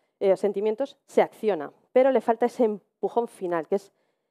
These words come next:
el, el autoconvencerse de que tiene que hacerlo, el justificar su reacción. Eso se hace a través de la lógica, ¿vale? Hay que convencerle. Y eso lo conseguimos en el sobre mí con datos. Lo que os decía antes,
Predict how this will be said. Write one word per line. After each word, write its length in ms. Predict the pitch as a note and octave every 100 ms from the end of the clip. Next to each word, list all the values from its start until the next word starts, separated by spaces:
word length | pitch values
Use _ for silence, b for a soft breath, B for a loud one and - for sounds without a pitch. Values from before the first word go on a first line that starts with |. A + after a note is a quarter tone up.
| _ _
el, 480 | G#3+ G#3 F#3+ F#3 -
el 100 | G#3
autoconvencerse 760 | G3+ G3 G3 G3 F3+ - A3 F3+
de 80 | E3
que 80 |
tiene 260 | F3 F#3 D#3+
que 80 | D#3+
hacerlo, 240 | - D#3
el 40 | E3
justificar 540 | G#3 - F#3+ F#3+ G#3+
su 160 | G#3 F#3
reacción. 420 | D#3 - D#3+ C#3+ _ _ _ _ _ _ -
Eso 320 | B3 C4 B3+
se 80 | C4
hace 280 | A#3+ C#4 D4+
a 100 | G#3
través 360 | G#3 G3+ A3+ A#3+
de 100 | A3
la 120 | F3
lógica, 500 | F3+ - - D3 C3+ -
¿vale? 140 | G#3+
Hay 20 |
que 120 | A#3 G#3
convencerle. 760 | G3 E3+ D#3 - D#3+ C#3 C#3
Y 140 | - A#3
eso 300 | A3+ C4 E4
lo 140 | A3+
conseguimos 460 | G3+ F3 G#3 F#3 E3+
en 60 |
el 80 | E3
sobre 180 | - F3+
mí 180 | A3 D#4+ _ _ _
con 180 | - D#3
datos. 500 | D#3 D3 - _ _ _ _ _ _ _ _ _ _ _ -
Lo 160 | G#3
que 60 | G3
os 80 | F#3+
decía 260 | G3+ A#3
antes, 320 | G#3 E3+ D#3+